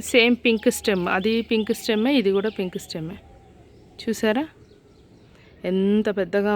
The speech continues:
ఉందో? తెంపాను, మళ్ళీ చిన్న చిన్న, చిన్న చిన్న బ్రాంచెస్ వచ్చేసాయి. ఇది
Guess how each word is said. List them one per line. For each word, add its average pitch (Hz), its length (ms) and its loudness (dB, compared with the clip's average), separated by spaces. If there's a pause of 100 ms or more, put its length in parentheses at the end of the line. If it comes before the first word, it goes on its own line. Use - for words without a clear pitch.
ఉందో? 185 240 -2 (880)
తెంపాను, 226 480 2 (160)
మళ్ళీ 233 300 6 (640)
చిన్న 233 160 0 (100)
చిన్న, 240 160 4 (120)
చిన్న 233 140 2 (100)
చిన్న 233 240 2
బ్రాంచెస్ 214 420 0
వచ్చేసాయి. 208 480 0 (2500)
ఇది 269 160 4